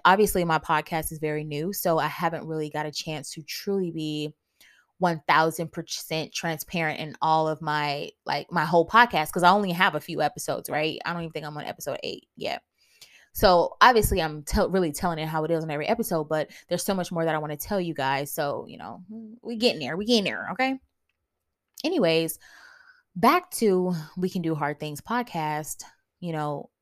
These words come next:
one of her episodes was talking about how to keep and maintain friendships. And it was such a good podcast because I learned so much about friendships and about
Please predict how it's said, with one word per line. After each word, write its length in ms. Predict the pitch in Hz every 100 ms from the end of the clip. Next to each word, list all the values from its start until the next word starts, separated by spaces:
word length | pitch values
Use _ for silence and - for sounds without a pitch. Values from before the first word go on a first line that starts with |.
| _ 160
one 160 | 185
of 140 | 208 -
her 260 | 175 165
episodes 580 | - 165 160 160 151 156
was 120 | 151
talking 260 | - 156 156
about 400 | 156 151 156 - _ _ _ _ _ _
how 400 | - 165 156 151 147
to 340 | - 160 151 147
keep 380 | - 180 165 - _ 165
and 320 | 156 151 156
maintain 880 | 151 143 - 156 156 151 151 151 147
friendships. 680 | - 180 180 - - - - - - -
And 100 | 185
it 40 | 175
was 100 | 170
such 200 | 285 254
a 20 |
good 180 | 202 -
podcast 640 | 170 165 - 156 156 -
because 220 | - 165
I 40 | 156
learned 320 | 160 196 185
so 180 | - 156
much 520 | 151 147 147 - - -
about 540 | 147 147 147 147 -
friendships 840 | - 156 156 - 160 147 - - -
and 500 | 156 147 147 147 143 - - - -
about 680 | 165 143 160 151 147 143 -